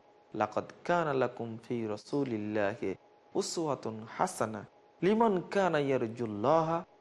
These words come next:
ওয়াল ইয়াউমাল আখিরা।" তোমাদের জন্য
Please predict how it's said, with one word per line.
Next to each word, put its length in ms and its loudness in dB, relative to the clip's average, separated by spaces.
ওয়াল 200 0
ইয়াউমাল 460 -2
আখিরা।" 540 0
তোমাদের 420 4
জন্য 440 -2